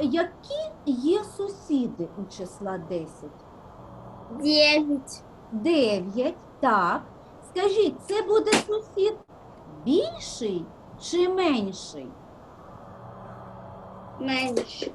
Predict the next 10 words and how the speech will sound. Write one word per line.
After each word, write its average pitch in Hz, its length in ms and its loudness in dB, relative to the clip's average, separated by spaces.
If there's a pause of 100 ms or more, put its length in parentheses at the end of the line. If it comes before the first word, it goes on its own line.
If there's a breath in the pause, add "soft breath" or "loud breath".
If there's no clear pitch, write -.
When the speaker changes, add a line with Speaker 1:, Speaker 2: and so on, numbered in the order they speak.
(100)
Speaker 1:
Менший. 294 840 0 (320 loud breath)
І 302 140 6
він 359 320 4
менший 370 540 0
на 381 180 0
скільки 233 640 -2
буде? 156 440 -8 (2500)
На 294 280 6
одиничку. 302 500 4
Speaker 2:
На 302 300 4